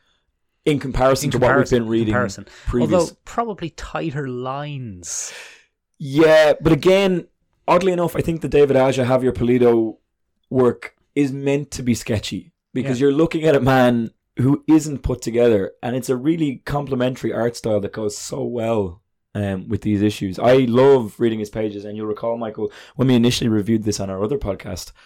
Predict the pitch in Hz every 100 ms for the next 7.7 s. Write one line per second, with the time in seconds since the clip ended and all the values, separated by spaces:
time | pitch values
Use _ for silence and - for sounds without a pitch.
0 | _ _ - 110 101 98 104 123 135 127
1 | 113 113 104 101 117 127 98 98 _ _
2 | - _ - 101 101 101 95 101 - 95
3 | 85 - - _ 98 95 92 - 107 107
4 | 104 123 120 110 117 113 - 139 127 123
5 | 117 98 95 92 - _ _ _ _ -
6 | 123 277 202 - - - 135 208 208 233
7 | - 226 214 240 240 139